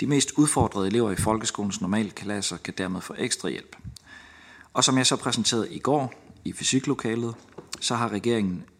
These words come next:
øh, prioriteret yderligere femoghalvfjerds millioner kroner i femogtyve, stigende til tre hundrede millioner kroner i syvogtyve og frem til indsatser, som styrker kvaliteten i folkeskolen.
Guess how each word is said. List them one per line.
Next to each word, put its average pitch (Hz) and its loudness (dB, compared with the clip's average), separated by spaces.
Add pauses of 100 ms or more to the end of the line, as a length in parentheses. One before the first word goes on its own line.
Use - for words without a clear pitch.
(120)
øh, 101 -6
prioriteret 107 0
yderligere 120 0
femoghalvfjerds 98 -4
millioner 101 0
kroner 101 -4
i 85 -8 (120)
femogtyve, 131 -2 (500)
stigende 113 2
til 98 -4
tre - 2
hundrede 113 4
millioner 101 0
kroner 98 -4
i - -8
syvogtyve 117 0
og 104 0
frem 107 0
til - -4
indsatser, 95 -4
som - -2
styrker 101 -4
kvaliteten 85 -4
i 76 -6
folkeskolen. 76 -8